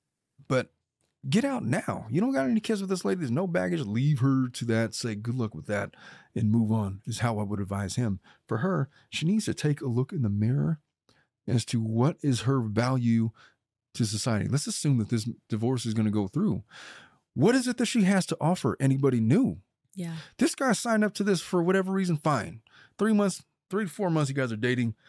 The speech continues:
Speaker 1: You guys are in this new marriage. Great. But he gets in and he sees that you have zero to offer. What is your value as a woman? You have a kid with a guy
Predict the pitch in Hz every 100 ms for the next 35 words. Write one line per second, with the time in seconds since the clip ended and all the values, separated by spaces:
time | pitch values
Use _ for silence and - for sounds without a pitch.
0 | - _ 131 127 120 117 98 117 117 113
1 | 104 104 - _ _ _ _ _ _ _
2 | - 113 - - - _ _ _ _ -
3 | 135 101 _ 160 160 156 - 127 123 120
4 | 131 127 - 147 135 123 117 131 123 120
5 | 107 101 151 190 165 135 127 123 110 104
6 | 135 185 190 160 113 123 147 135 127 113
7 | 101 110 101 123 - - - - _ 127
8 | 135 123 151 196 - 139 113 147 - _
9 | _ _ _ _ 117 123 160 156 147 110
10 | 101